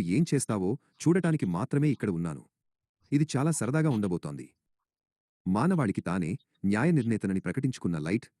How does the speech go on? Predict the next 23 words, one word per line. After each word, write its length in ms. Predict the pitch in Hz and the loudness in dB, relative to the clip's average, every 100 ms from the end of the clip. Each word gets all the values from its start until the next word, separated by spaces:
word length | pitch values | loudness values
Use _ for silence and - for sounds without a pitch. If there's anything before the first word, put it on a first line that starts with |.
| - | -2
నేరస్తులను 520 | 90 147 151 113 98 | 0 0 0 -2 0
ఒక్కొక్కరిగా 540 | 107 101 165 151 120 | -2 -2 -2 0 -2
శిక్షిస్తూ 460 | 104 - - - - 165 _ _ - | -4 -6 -8 -4 -4 -4 _ _ -2
తన 100 | 139 | 0
పోరాటాన్ని 540 | - 139 175 131 101 | 2 0 2 0 -2
ప్రారంభించాడు. 680 | - 90 90 80 78 69 - _ | -2 -2 -2 -4 -8 -10 -12 _
కానీ 240 | - 170 196 | 0 2 4
అతని 240 | 160 117 104 | 2 0 0
చర్యలు 320 | - 131 156 | 2 2 2
ఎవరి 280 | 85 90 123 | 0 0 0
దృష్టిని 380 | 98 - 147 151 | 0 -2 0 0
దాటిపోలేదు. 580 | 82 90 80 71 69 - _ _ _ _ _ _ _ _ - | 0 -4 -4 -6 -8 -14 _ _ _ _ _ _ _ _ 2
ఈ 100 | 175 147 | 4 6
రహస్య 360 | 98 165 - | 4 0 2
మరణాలతో 460 | 170 110 110 98 104 131 | 0 2 -2 -2 -4 -2
అయోమయంలో 500 | 98 156 160 135 120 | 2 4 4 2 0
పడిన 220 | 98 87 | 0 -4
ప్రపంచ 360 | 87 90 160 156 | -4 -2 -2 -2
ప్రభుత్వాలు 520 | - 85 - 82 73 67 _ _ | -2 -4 -4 -6 -6 -10 _ _
తమ 160 | 131 | 0
చివరి 320 | 127 143 185 185 | 2 2 2 0
ఆశ 180 | 90 104 | -2 -2
అయిన 200 | 98 85 | -2 -2